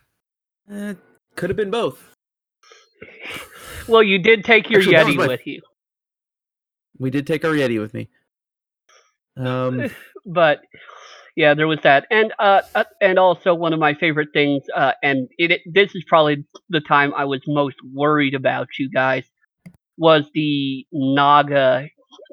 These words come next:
Speaker 2: the Naga challenge. The Naga challenges in the, uh, in Titherian, where you went through all those doors, one that was linked to each, uh, ability score.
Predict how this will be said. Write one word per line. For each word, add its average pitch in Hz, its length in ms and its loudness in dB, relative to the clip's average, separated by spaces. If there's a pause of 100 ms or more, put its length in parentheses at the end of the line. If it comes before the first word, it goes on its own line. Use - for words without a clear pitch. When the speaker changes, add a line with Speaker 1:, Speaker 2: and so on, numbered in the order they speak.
(120)
Speaker 2:
the 147 160 2
Naga 143 560 2 (340)
challenge. 131 840 -4 (640)
The 156 100 -2
Naga 151 340 4
challenges 135 640 -2
in 135 160 -6
the, 135 240 -8
uh, 131 120 -10 (420)
in 156 100 2
Titherian, 147 600 2
where 139 100 -2
you 131 100 -4
went 139 220 -4
through 143 120 -2
all 135 120 2
those 131 260 -4
doors, 135 440 -2
one 135 320 -2
that 135 160 -6
was 135 100 -8 (520)
linked 147 300 2
to 135 100 -8 (140)
each, - 580 -4 (680)
uh, 135 300 4
ability 139 540 0
score. 160 480 -2